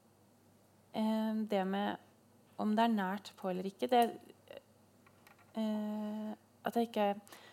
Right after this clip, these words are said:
jeg trenger ikke, jeg, jeg har ikke noe behov for å formidle sant hva som har skjedd, på en måte. Men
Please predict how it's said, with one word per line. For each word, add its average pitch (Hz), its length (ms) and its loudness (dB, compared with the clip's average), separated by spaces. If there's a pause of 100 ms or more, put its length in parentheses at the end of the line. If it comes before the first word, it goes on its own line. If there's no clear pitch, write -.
jeg 233 140 0
trenger 240 200 6
ikke, - 220 -10
jeg, 240 160 0 (320)
jeg 247 140 4
har 247 100 -2
ikke 254 140 0
noe 262 100 2
behov 240 180 2
for 226 140 2
å - 20 -2
formidle 202 460 4 (240)
sant - 500 0
hva 202 140 6
som 220 160 0
har - 60 -4
skjedd, 226 260 2 (160)
på 240 100 -2
en 240 80 6
måte. 269 220 6 (480)
Men 240 160 6